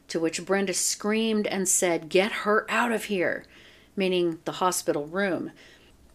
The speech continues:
Also in the room was Dorothy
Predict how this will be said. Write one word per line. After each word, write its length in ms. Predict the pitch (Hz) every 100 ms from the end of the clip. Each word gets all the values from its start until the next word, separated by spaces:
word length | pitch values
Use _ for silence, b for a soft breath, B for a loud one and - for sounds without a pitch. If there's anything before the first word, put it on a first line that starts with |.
| - - _ -
Also 460 | 208 302 311 349 339
in 180 | 311 320
the 80 | 302
room 500 | 208 175 170 170 -
was 240 | 175 170
Dorothy 720 | - 170 165 185 226 214 233